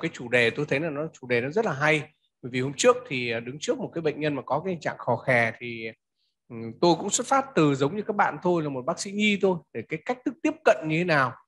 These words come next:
Đấy, và, và, và, và cái, ờ, đặt hàng đó thì được Phó Giáo sư Hanh cũng đã thảo luận với các đơn vị của trên, ờ, trung tâm hô hấp, và hôm nay các bạn đưa ra được bốn cái trình tự như thế này.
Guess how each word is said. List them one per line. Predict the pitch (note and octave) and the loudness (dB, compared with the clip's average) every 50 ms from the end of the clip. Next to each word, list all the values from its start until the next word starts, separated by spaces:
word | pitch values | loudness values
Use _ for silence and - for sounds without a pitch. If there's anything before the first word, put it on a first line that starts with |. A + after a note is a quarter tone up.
| _ _ _ _ _ - | _ _ _ _ _ -4
Đấy, | B2 C3 | -4 -4
và, | D3 E3 D#3 C#3+ C3+ C3 B2+ B2+ B2+ C3 | -2 0 2 4 4 4 4 2 2 0
và, | B2+ A#2+ B2+ B2 A#2+ A#2+ | -4 -4 -6 -4 -2 -4
và, | A#2+ A#2+ B2 B2 B2 B2 | -4 -2 -2 0 0 0
và | B2 C3 C3 B2 B2 A#2+ - | 0 2 2 2 2 2 2
cái, | - D#3+ E3 E3+ F3 F3 F3+ F3+ | 2 2 4 4 4 2 2 4
ờ, | E3 D#3 | 4 4
đặt | D#3 D3 D3 C3+ | 4 4 2 0
hàng | - C#3 C3 B2+ B2 B2 | 2 0 0 0 0 0
đó | B2 A#2+ A#2 C3 F3 F3+ - | 2 4 4 4 2 0 -2
thì | F#3 | -2
được | C3 C3+ B2 B2+ - | -2 -2 -2 0 2
Phó | B2 C3 D#3 | 4 4 4
Giáo | E3+ F3 E3+ - | 4 2 0 0
sư | F3+ E3 D#3 | 0 2 2
Hanh | D3 D3+ D#3 D#3 D#3 D#3 D3+ | 2 2 2 2 2 -2 -6
cũng | - D#3 D3+ | -8 -12 -8
đã | D3 D3+ - - | -6 -6 -4 -2
thảo | D3 C3 | 0 0
luận | A#2 A2+ A#2+ C3+ B2+ B2 | 2 2 0 0 -2 -4
với | C3+ D3 | -6 -4
các | - F#3 F3+ | -4 -4 -2
đơn | E3+ E3+ D#3 D3 | -2 -4 -2 -2
vị | D3+ C#3+ - - - - _ _ _ _ _ _ _ _ _ | -2 -4 -4 -8 -16 -20 _ _ _ _ _ _ _ _ _
của | - C3 A2+ G#2+ | 2 2 4 4
trên, | - - D#3+ D#3 D3+ D3+ D3+ | 4 4 4 4 4 2 2
ờ, | D3+ D3 D3 | 4 4 2
trung | D3 - E3+ D3+ | 2 0 -2 0
tâm | D#3 D#3 | 0 0
hô | D3+ E3 | 2 4
hấp, | F#3+ A#3+ B3 E3+ | 2 2 2 2
và | - | 0
hôm | C3 C#3 D3 | -2 0 0
nay | D3 C#3+ | 0 0
các | B2 - D#3 | 0 -2 -2
bạn | C3+ C3 B2+ B2+ C#3 | -2 -2 -4 -2 -2
đưa | D3 D#3 | 0 0
ra | D3+ D3+ D3 C#3+ C#3 | 2 2 2 2 2
được | C3+ C3 B2+ A#2 - _ | 0 -2 -6 -10 -8 _
bốn | D#3 C#3+ D3 E3 G3+ A#3+ C#4+ D4 | 2 4 4 4 2 0 -4 -2
cái | - D3 B2 B2+ D3+ F3 G3 A3 A3 G#3 - | 2 2 4 4 2 0 -4 -6 -10 -6 -4
trình | - F3+ D#3+ C3+ | -2 -2 0 4
tự | - G3 F3+ | 4 4 6
như | D#3 D#3+ E3 | 6 2 -2
thế | D#3 F3 | -2 -2
này. | E3+ D#3+ C#3+ C3 A#2+ | 0 0 0 0 -2